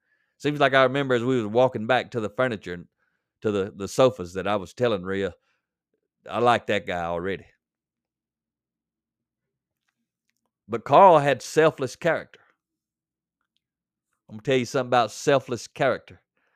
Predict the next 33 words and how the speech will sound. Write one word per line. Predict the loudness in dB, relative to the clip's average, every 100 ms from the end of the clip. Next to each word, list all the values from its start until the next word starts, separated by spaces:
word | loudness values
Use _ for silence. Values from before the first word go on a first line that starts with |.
| _ _ _
If | -8
you're | -4
a | -4
professional | -6 -2 -4 -2 -10
salesperson, | -6 -2 0 -2 -4 -8 -8 -20 _ _ _ _ _ _
selfless | -4 0 0 -2 -8 -8 _
character | -4 -4 -4 -8 -14 -14
sales. | -8 -6 -4 -6 -8 -14 _ _ _ _ _ _ _ _ _ _ _ _ _ _ _ _ _ _ _ _ _
But | -18 -4
you're | 0 0
a |
professional | -2 2 2 2 -8
buyer. | -2 0 2 0 -4
You've | -8 -6
been | -2
buying | 0 0 0
all | -2
your | -2 -4
life. | -4 -6 -12 _ _ _ _ _ _ _ _ _ _ _ _ _ _
Everything | -2 0 0 -2 -2
I'm | -6
teaching | -6 -8 -8 -12
you | -10
in | -6
this | -8 -8
book, | -4 -4 -4 _ _ _ _ _ _ _ -20
if | -12
you're | -2
not | -2
a | -2
professional | -6 -4 -6 -4 -14
salesman | -4 0 0 -4
or | -12